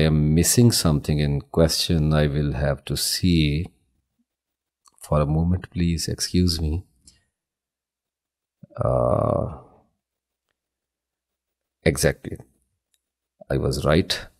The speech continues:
और लगे हाथों ये भी बता दीजिए कि क्या आपकी नज़र में भी औरत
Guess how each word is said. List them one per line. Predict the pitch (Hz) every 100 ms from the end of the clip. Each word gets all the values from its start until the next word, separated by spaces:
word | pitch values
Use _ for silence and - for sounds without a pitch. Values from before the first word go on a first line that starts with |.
| _ _ _ _ _ _ _ _ _ _ _ _ _ _ _ _ _ _ _ _
और | 90 104
लगे | 107 98 95 104
हाथों | 95 87 113
ये | 104 92
भी | 104
बता | 101 87 76
दीजिए | 78 82 80 95 98
कि | 98
क्या | - 85
आपकी | 87 85 85 - - 95 90
नज़र | 85 78 90 82
में | 92 95 92
भी | 78 90 107 -
औरत | 82 80 85